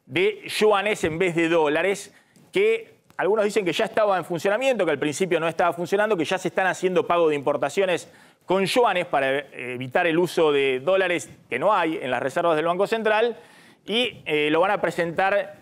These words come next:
más formalmente. Se espera que con esto se puedan ahorrar setecientos millones de dólares por mes de importaciones de China que se podrían realizar pagando con yuanes que hay en la reserva del Banco Central por el acuerdo que hay con el Banco Central chino. El jueves hay un anuncio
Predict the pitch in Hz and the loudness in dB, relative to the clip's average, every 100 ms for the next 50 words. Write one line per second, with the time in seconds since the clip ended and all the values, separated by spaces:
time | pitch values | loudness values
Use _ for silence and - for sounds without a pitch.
0 | _ 139 196 202 196 202 220 226 214 190 | _ -4 -2 2 2 2 0 0 -2 2
1 | 233 226 - - 151 165 190 185 170 175 | 2 2 -2 -6 -4 -2 0 2 0 0
2 | 180 - 196 165 165 175 160 180 170 147 | -2 -2 0 0 0 0 2 0 0 -2
3 | 139 170 170 160 143 175 165 165 170 160 | 0 0 0 0 0 0 2 2 2 0
4 | 156 170 220 196 165 139 143 135 135 180 | 0 0 2 0 -2 -2 -2 -2 -4 -4
5 | 156 _ _ _ 151 156 202 202 180 143 | -6 _ _ _ -6 -4 -2 0 0 -2
6 | 127 143 165 170 160 156 170 175 160 143 | 0 0 0 0 0 0 0 0 0 0
7 | 156 165 170 - - _ - - 175 175 | 2 2 0 -4 -20 _ -10 -2 0 0
8 | - 135 185 175 170 175 175 143 143 160 | -6 -4 2 2 2 -2 -2 0 0 2
9 | 143 139 160 160 165 160 170 170 180 208 | 0 -2 -2 0 0 -2 0 0 0 0
10 | - _ _ _ 156 170 170 139 170 170 | -6 _ _ _ 0 2 2 0 0 2
11 | 156 160 170 151 160 160 151 147 160 151 | 0 0 0 0 0 -2 -4 -2 -2 -2
12 | 143 123 131 - 262 - 269 240 226 220 | -2 -4 -4 -2 -2 0 2 4 2 0
13 | - 175 185 175 180 180 196 196 180 | -4 -4 -2 -2 -2 -2 0 2 0